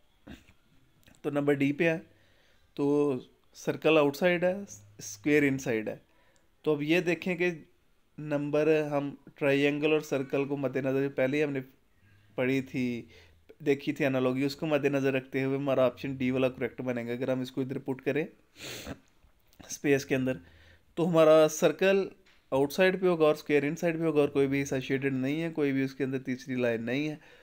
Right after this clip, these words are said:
तो ऑप्शन डी वाला हमारा करेक्ट आंसर बनेगा। तो इस तरीके हमारा करेक्ट आंसर होगा डी। आगे चलते हैं, देखते हैं, शायद आगे चल के और थोड़ी समझ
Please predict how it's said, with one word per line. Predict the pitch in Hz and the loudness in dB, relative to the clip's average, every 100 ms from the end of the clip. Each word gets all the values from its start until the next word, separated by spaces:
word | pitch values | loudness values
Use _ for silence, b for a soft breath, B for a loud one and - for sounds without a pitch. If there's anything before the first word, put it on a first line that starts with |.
| B B | B B
तो | 156 | 4
ऑप्शन | 147 139 160 151 | 4 4 -2 -2
डी | 139 139 | 0 2
वाला | 143 147 | 2 2
हमारा | 143 131 | 2 2
करेक्ट | 131 135 131 | 0 -6 -2
आंसर | 139 143 147 | -2 -2 -4
बनेगा। | 139 131 123 131 | -2 -2 0 -2
तो | 131 | -2
इस | 127 - | -8 -8
तरीके | 123 | -6
हमारा | 127 123 120 | -4 -2 -2
करेक्ट | 117 127 120 - | -4 -4 -6 -4
आंसर | 117 123 131 | -6 -6 -6
होगा | 120 120 | -4 -2
डी। | 131 127 123 104 - - - - - - - - - _ _ b b b - | -2 -2 -4 -6 -16 -20 -20 -20 -20 -20 -20 -20 -20 _ _ b b b -2
आगे | 135 160 | 0 2
चलते | 170 160 | 2 0
हैं, | 165 | 0
देखते | 151 147 156 | 0 -2 -4
हैं, | |
शायद | 160 143 143 | -2 0 2
आगे | 135 131 | 2 0
चल | 135 127 | -4 -6
के | 131 131 - | -6 -8 -4
और | 131 131 | -2 -2
थोड़ी | 123 123 | -6 -8
समझ | 127 117 | -10 -14